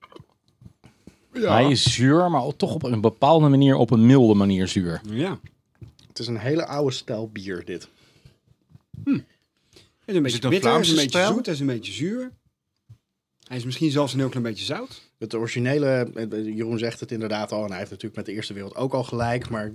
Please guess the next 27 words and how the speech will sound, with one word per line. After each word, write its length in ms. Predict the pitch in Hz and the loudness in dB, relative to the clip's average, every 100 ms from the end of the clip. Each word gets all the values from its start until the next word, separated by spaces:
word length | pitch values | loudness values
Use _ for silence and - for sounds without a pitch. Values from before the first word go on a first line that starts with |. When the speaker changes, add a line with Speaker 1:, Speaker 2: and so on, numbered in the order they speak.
| 123 - | -10 -8
Speaker 4:
<laughs> 60 | |
wilde 240 | 120 120 123 | -6 -4 -2
niet 160 | 147 | -4
gelijk 360 | - 135 135 127 | -2 0 0 0
naar 580 | 131 131 131 - - - | 0 0 -2 -6 -14 -14
de 200 | 123 123 | -8 -6
facts, 400 | - 147 147 - | -2 -4 -4 -2
maar 180 | 123 120 | 0 0
ook 140 | 131 | -2
even 200 | 135 120 | -4 -4
gewoon 260 | 120 113 113 | -4 -4 -4
naar 140 | 104 | -6
het 100 | 104 | -8
proeven. 380 | - 143 143 160 - - - - - _ _ | -10 -10 -8 -12 -14 -20 -20 -20 -20 _ _
Eh, 340 | 107 110 107 107 | -12 -8 -6 -2
Speaker 1:
Oké, 160 | 117 | 0
dan 120 | 107 | 2
hou 140 | 104 107 | 2 0
ik, 80 | - | -2
zeg 180 | 120 | -4
ik 60 | - | -2
nog 100 | 101 | -4
Speaker 4:
het 100 | 90 | -4
Speaker 1:
niks. 140 | 123 127 | -2 -2
Speaker 4:
is 80 | |
een, 120 | 120 117 | -2 -4
eh, 260 | 113 110 | -4 -6